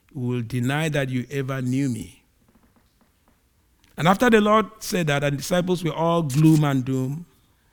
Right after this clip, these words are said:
he introduced the message, "Let not your heart be troubled." That's when he introduced the message. And so he said something that was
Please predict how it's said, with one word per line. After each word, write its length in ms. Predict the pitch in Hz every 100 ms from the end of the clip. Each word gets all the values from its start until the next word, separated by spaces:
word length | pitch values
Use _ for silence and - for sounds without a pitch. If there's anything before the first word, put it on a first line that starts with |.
| _ _ _
he 220 | 262 135 - _ _ _
introduced 460 | 143 131 139 151 131
the 80 | 131
message, 580 | 120 107 110 110 - - _ _ _ _ _ _ _ _ -
"Let 380 | 120 135 -
not 360 | 113 120 110 -
your 220 | - 107 101
heart 680 | - - 113 101 - - _ -
be 120 | 113 98
troubled." 640 | - 101 - _ _ - _ _ _ _ _ _ _ _ _ _ _ _ _
That's 220 | - 143 -
when 140 | 151
he 40 |
introduced 400 | 139 127 135 143
the 60 | 131
message. 500 | 123 110 - _ - _ _ _ _ _ _ _ _ _ _ _ _ _ _ _ _ _
And 140 | 147 196
so 80 |
he 120 | 196 185
said 260 | 269 311
something 460 | - 285 262 269 254
that 160 | 226
was 680 | 208 202 180 - - - -